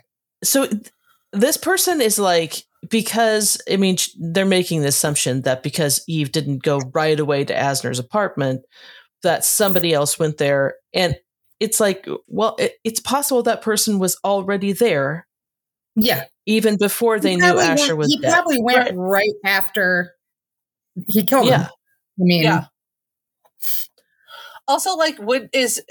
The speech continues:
Speaker 3: like, why are you determining prudency on this? Like, um, she knows the fucking killer is not, like,
Speaker 2: Yeah.
Speaker 3: you know,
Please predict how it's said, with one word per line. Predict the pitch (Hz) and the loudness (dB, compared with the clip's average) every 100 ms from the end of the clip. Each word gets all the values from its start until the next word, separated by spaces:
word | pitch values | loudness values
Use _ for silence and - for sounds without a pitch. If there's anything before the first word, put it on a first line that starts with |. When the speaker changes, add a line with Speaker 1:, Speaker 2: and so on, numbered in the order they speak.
| - | -12
Speaker 3:
like, | 226 233 233 - | -2 0 0 -4
why | 240 247 | -4 0
are | 262 | 0
you | 285 277 | 0 -2
determining | 247 262 226 220 | -2 -2 0 -2
prudency | 208 226 208 202 208 175 | 0 -2 -2 -2 0 2
on | 170 | 2
this? | 160 160 - | 0 -2 2
Like, | 175 170 - - | 2 2 -4 -4
um, | 185 185 185 - - | -2 -2 -8 -14 -4
she | - 294 311 | -2 0 2
knows | 294 311 - | 2 0 -2
the | 226 | 0
fucking | 247 233 220 196 | 0 0 -4 -4
killer | 240 240 196 180 175 - _ _ _ _ | -2 2 2 2 0 -4 _ _ _ _
is | 214 202 196 196 185 - _ _ _ | 0 2 0 0 -4 -6 _ _ _
not, | 190 190 202 220 - - - - _ _ _ _ _ | -8 -4 0 0 -2 -4 -6 -6 _ _ _ _ _
like, | 226 233 214 - _ _ _ - 98 - _ _ | -2 0 0 -4 _ _ _ -14 -12 -12 _ _
Speaker 2:
Yeah. | - - | -2 0
Speaker 3:
you | |
know, | 294 240 | 2 0